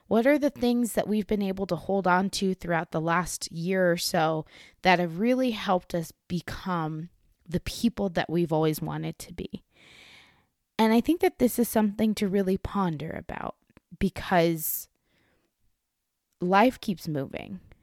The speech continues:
and no matter what we do, we can't stop it, right? So how do we get there? I think that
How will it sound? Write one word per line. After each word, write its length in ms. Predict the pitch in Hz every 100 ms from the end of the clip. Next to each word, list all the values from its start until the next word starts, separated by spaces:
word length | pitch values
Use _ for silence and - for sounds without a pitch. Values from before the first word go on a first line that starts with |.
| _ -
and 540 | 180 180 170 175 - _ _ -
no 160 | 196
matter 340 | 202 208 214 202
what 220 | 170 160 _ _
we 200 | 160 165
do, 640 | 147 156 151 127 160 165 -
we 140 | 190
can't 340 | - 233 -
stop 380 | - - 196 -
it, 140 | 151 -
right? 380 | 165 160 - -
So 460 | - 175 170 175 - _ _ _ _ _ _ -
how 220 | - 262
do 100 | 302
we 140 | 277
get 260 | 247 247 -
there? 220 | - - - _ -
I 120 | 220
think 240 | 226 285 - 208
that 360 | 175 151 -